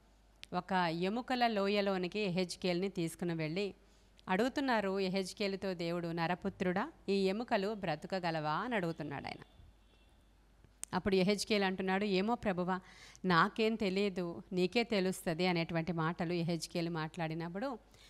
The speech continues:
"నీవు ప్రవచనం ఎత్తి మాట్లాడు, ఎండిపోయిన ఎముకలను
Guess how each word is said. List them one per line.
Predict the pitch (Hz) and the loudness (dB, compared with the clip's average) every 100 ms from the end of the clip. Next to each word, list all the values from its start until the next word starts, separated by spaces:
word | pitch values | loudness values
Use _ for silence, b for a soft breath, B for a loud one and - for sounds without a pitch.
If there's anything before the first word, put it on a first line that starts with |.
| B - | B 0
"నీవు | 208 220 | 2 2
ప్రవచనం | 214 196 190 233 285 277 254 | 2 4 4 4 2 2 0
ఎత్తి | - 240 | -2 -4
మాట్లాడు, | 202 170 - 180 165 | -2 -2 -2 -2 -2
ఎండిపోయిన | 151 180 190 202 220 208 | -4 -2 -2 -2 0 0
ఎముకలను | 202 175 175 214 254 233 214 156 | 0 0 0 0 0 0 0 -2